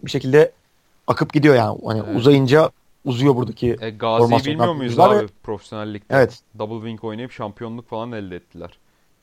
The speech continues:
Speaker 2: İki bin on iki
Speaker 1: Ya ben bir
Speaker 2: senesinde.
Speaker 1: tane mesela geçen de söylemiştim. Bir video gördüm. Drone'la çekilmiş bir touchdown videosu. İki tane pull çıkıyor soldan, double pull.
Speaker 2: Hı hı.
Speaker 1: Yani pull'lar gerçekten safety'ye kadar vuracak adam bulamıyorlar. Hani öyle bir
Speaker 2: <laughs>
Speaker 1: rahatlık. Hani kimisi kendi kendine pull'dan kaçıyor falan.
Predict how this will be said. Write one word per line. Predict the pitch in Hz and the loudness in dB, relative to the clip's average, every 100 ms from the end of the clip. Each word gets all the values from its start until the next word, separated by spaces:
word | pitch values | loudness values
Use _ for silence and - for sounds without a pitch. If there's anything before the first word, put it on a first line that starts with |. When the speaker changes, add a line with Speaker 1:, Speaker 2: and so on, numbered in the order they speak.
| _ | _
Speaker 2:
İki | - - | -20 -18
bin | 104 | -16
on | 95 | -16
iki | 92 - | -8 0
Speaker 1:
Ya | 113 | 4
ben | 143 | 4
bir | 160 | 4
Speaker 2:
senesinde. | 170 | 2
Speaker 1:
tane | 165 175 160 | 4 2 0
mesela | - 160 165 - _ 113 | -2 4 4 2 _ -12
geçen | 123 143 | -4 -4
de | 151 156 | -4 -4
söylemiştim. | 131 113 - 117 | -4 -6 -8 -6
Bir | 127 123 | -4 -2
video | 127 143 | 2 4
gördüm. | 127 113 113 | 4 2 0
Drone'la | 127 127 135 | 0 2 0
çekilmiş | 127 131 127 - _ - | -2 -4 -4 -8 _ -2
bir | 127 123 | 0 2
touchdown | 123 - 123 | 2 4 2
videosu. | 117 113 156 165 - _ _ - | 2 0 2 0 -2 _ _ -10
İki | - | 2
tane | 147 139 143 | 4 4 2
pull | 147 | 2
çıkıyor | 143 - 127 | -2 -2 0
soldan, | 117 113 113 | 0 0 0
double | 120 117 | -2 -2
pull. | 165 - _ - | -6 -8 _ -20
Speaker 2:
Hı | |
hı. | 120 107 | -16 -2
Speaker 1:
Yani | 110 | -2
pull'lar | 104 143 165 185 - _ | 0 4 4 4 -2 _
gerçekten | 147 151 - 170 | -2 0 -2 -2
safety'ye | - 160 - - | -2 -4 -4 -2
kadar | 165 165 | 2 2
vuracak | 139 139 160 | 0 -2 2
adam | 151 147 | 2 2
bulamıyorlar. | 127 117 101 110 | -2 -4 -8 -8
Hani | 110 110 | -8 -2
öyle | 127 123 | 0 0
bir | 110 - _ 120 | -2 -6 _ -20
Speaker 2:
<laughs> | - 110 - | -20 -20 -2
Speaker 1:
rahatlık. | 117 110 - 127 - - _ _ _ - | 0 0 -2 -14 -16 -20 _ _ _ -10
Hani | 113 | -10
kimisi | - 135 139 | -2 -2 0
kendi | 147 135 139 | 2 2 2
kendine | 147 135 135 139 - _ | 0 2 0 -2 -4 _
pull'dan | 131 120 117 | -4 0 0
kaçıyor | 120 - 123 | -2 -2 -2
falan. | 120 117 120 | 2 0 -2